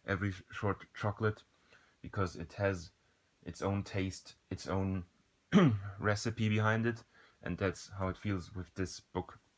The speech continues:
to, uh, reading this book. Um,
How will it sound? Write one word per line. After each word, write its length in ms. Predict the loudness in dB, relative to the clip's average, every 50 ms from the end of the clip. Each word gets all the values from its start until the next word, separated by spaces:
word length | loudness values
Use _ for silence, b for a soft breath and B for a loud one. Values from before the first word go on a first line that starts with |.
| _ _ -14
to, 100 | -14 -14 -14 _ _ _ _ _ _ _ _ -4 -2
uh, 120 | -2 -2
reading 320 | -2 -2 -2 -2 -2 -4
this 160 | -4 -6 -8 -8
book. 260 | -10 -12 -12 -12 -14 _ b b b b b b b b b -4 0
Um, 560 | 2 2 4 2 2 2 2 0 0 -2